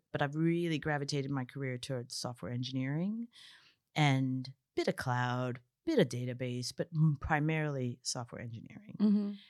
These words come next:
Speaker 1: And now I have all of it. So I have to care about our cloud relationships. I have to care about our SaaS, um, uh, software that we purchase from various companies.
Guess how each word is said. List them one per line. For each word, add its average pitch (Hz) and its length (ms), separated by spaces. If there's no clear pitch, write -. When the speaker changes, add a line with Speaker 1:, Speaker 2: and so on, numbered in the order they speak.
Speaker 1:
And 147 220
now 160 600
I - 60
have 135 200
all 175 320
of 113 140
it. - 340
So 135 300
I 135 60
have 143 220
to 151 100
care 135 320
about 127 420
our 139 160
cloud 202 320
relationships. 123 640
I 127 60
have 131 160
to - 80
care 123 280
about 131 280
our 131 160
SaaS, - 680
um, 127 460
uh, 131 100
software 123 480
that - 180
we 123 160
purchase 123 500
from 117 320
various 113 380
companies. 110 760